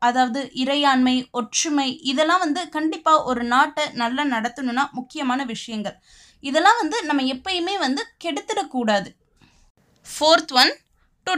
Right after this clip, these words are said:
defend the country and render national service when called upon to do so. நம்ம நாட்டை என்னைக்குமே நம்ம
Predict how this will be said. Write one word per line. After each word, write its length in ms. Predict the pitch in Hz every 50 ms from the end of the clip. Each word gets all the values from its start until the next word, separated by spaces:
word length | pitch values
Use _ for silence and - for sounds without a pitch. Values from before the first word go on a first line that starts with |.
| 277 254 320
defend 280 | 320 - 427 440 440 415 427
the 80 | 415 - - 269
country 380 | 262 285 294 - - 320 339 453 571 - - - - 262 277
and 240 | 285 285 277 269 269
render 300 | 277 302 320 359 339 359 370 359 - 226 247
national 400 | 240 254 254 - - 320 339 349 349 - -
service 400 | 277 262 269 254 254 320 349 - - - _ - 247
when 160 | 294 311 320 320 311 -
called 260 | 269 262 285 330 285 339
upon 220 | 339 - 277 285 311 320 311 -
to 80 | 311 302 254 294
do 80 | 294 294 294 - - -
so. 120 | 269 240 - - _ _ _ - - - - _ - - _ -
நம்ம 200 | 269 285 294 285 277 269
நாட்டை 320 | 277 311 403 - - 392 403 415 370 - 254
என்னைக்குமே 420 | 262 269 302 320 311 349 330 349 370 349 311
நம்ம 120 | 277 302